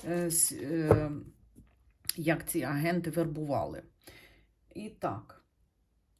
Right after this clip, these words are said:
і так, давайте подивимося, чому президент не дав свою,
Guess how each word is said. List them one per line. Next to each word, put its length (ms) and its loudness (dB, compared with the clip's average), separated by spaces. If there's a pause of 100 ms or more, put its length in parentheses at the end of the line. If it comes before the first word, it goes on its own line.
(100)
і 160 -8
так, 520 -16 (520)
давайте 300 -2
подивимося, 640 -10 (160)
чому 380 -2
президент 720 -2 (340)
не 380 2 (160)
дав 380 2
свою, 680 0